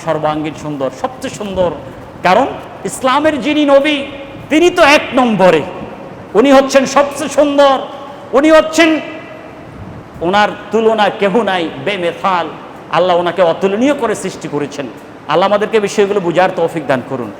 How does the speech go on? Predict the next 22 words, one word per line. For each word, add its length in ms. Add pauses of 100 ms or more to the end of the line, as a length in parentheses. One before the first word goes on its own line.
(280)
শুধু 320
দলিল 300
আদিল্লা 360
দিয়ে 240
না। 100 (420)
দলিল 260
আদিল্লা 360
তো 120
আছে, 480 (920)
দলিল 220
আদিল্লা 360
দিয়ে 160
বুঝার 320
আগে 300 (640)
আমাকে 320
তো 100
আল্লাহ 420 (300)
বিবেক 440
দিয়েছে, 300
বিবেক 320
দেয় 200
নাই? 180